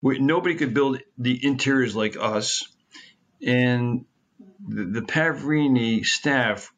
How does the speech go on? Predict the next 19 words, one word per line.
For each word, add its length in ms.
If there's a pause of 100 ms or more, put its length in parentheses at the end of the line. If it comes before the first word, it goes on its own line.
really 280
knew 160
what 200
they 120
were 120
doing 480 (200)
with 240
taking 340
buildings 440
out 100
of 40
the 80
ground. 480 (800)
So 400
I 140
think 260
it, 100
what 260
was 320